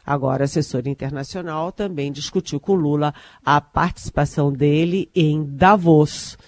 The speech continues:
Ele viajou ontem mesmo, né, o Amorim viajou ontem mesmo pra Davos, na Suíça, onde está sendo realizada uma cúpula.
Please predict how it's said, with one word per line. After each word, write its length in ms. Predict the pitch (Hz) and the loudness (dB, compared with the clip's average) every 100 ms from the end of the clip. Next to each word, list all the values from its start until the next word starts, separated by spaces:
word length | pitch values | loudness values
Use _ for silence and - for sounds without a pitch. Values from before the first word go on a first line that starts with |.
| _ _ _ - | _ _ _ -8
Ele 260 | 139 139 | -6 -6
viajou 480 | 135 139 143 135 156 | -4 -2 0 2 6
ontem 380 | 170 226 220 175 | 6 6 4 4
mesmo, 540 | 143 143 165 185 202 | 4 2 2 0 -2
né, 220 | 165 139 | -2 -2
o 80 | 143 | -2
Amorim 360 | 131 127 127 165 | -2 -4 -6 -4
viajou 360 | 151 135 135 131 | -2 -2 0 0
ontem 300 | 156 180 151 | 0 0 0
mesmo 420 | 127 127 131 123 | 0 -2 -4 -6
pra 200 | 131 120 | -4 -2
Davos, 520 | 127 165 180 175 - | -2 0 2 0 -2
na 180 | 139 131 | -4 -4
Suíça, 600 | - 185 165 175 - 214 - - _ _ | -2 0 0 0 -4 -8 -8 -20 _ _
onde 680 | 156 151 151 156 165 156 190 | -2 0 0 -2 -4 -4 -4
está 340 | 185 - 180 | -4 -2 -2
sendo 720 | 175 - 151 139 139 151 156 | -2 -6 -4 -2 -2 -4 -4
realizada 840 | 151 143 143 147 127 117 117 127 | -2 -2 -2 -4 -6 -4 -4 -4
uma 160 | 151 190 | -6 -6
cúpula. 580 | - 151 139 160 147 | -2 -2 0 2 2